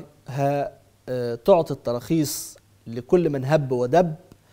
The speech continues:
أم سيكون هناك ضبط وربط في هذا الأمر؟ يعني،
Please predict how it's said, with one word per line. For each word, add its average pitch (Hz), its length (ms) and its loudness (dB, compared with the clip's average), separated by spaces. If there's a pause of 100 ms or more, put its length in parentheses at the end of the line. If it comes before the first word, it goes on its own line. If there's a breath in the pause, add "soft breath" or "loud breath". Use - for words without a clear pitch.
(320 soft breath)
أم 220 140 0
سيكون 151 380 0
هناك 170 280 0
ضبط 147 500 2
وربط 131 480 0
في 123 180 -10
هذا 156 180 2
الأمر؟ 185 380 -2 (760 soft breath)
يعني، 147 400 2